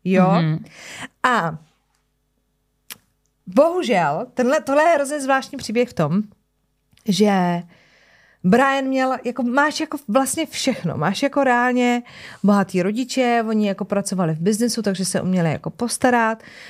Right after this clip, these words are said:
Speaker 1: Jsi, jako, milovaný syn, máš, jako, holku, škola ti jde, jako, funguješ, fakt máš naplánovaný, prostě jak v každém druhém americkém seriálu, co jsem z toho dělala s těma vlasama.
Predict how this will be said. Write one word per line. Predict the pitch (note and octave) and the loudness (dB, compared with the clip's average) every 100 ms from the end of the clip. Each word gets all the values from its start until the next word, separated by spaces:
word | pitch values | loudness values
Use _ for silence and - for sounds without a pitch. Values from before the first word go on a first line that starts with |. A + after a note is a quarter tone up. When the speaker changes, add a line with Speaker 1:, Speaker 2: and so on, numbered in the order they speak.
| - | -6
Speaker 1:
Jsi, | - F3+ | 0 2
jako, | G#3 G3+ F3+ | 2 4 4
milovaný | F#3+ G#3 A3+ D4+ C#4+ B3+ B3 | 4 4 4 2 2 2 0
syn, | A#3 A#3 A3 G#3+ | 0 2 2 2
máš, | G#3 F3 E3 | 4 2 0
jako, | E3 - D#3+ | -2 -2 -2
holku, | D#3+ A3+ B3 B3 G#3 G3 G3 - - - _ | 2 2 0 -2 -4 -4 -6 -12 -20 -20 _
škola | - - B3+ C4 | -12 -2 2 2
ti | B3+ A#3 | 0 -2
jde, | F#3+ E3+ | 0 0
jako, | E3 F3+ | 0 -6
funguješ, | - B3 B3+ A#3 E3+ - | -6 -4 0 0 -2 -2
fakt | C4+ C#4 | -4 -2
máš | B3+ A3 | -2 -2
naplánovaný, | G#3+ G#3+ A3+ A3+ A3 G#3+ G#3 | -2 0 0 0 0 0 -2
prostě | G3+ F#3 G3+ | -4 -2 -2
jak | G3 | -2
v | - | -2
každém | G3 F#3+ A3 G3+ | 0 2 2 2
druhém | G3 G#3 - | 2 0 0
americkém | F#3+ F#3+ F#3+ - D#3 | 0 0 -2 -6 -8
seriálu, | - G#3+ G#3+ G#3 F#3 F#3+ | -4 0 0 0 -4 -6
co | F#3+ - | -12 -12
jsem | F3+ | -12
z | E3+ | -10
toho | F3 | -10
dělala | E3 | -8
s | |
těma | - D3 | -8 -6
vlasama. | D#3+ F3 A3 A#3 | -6 -6 -6 -6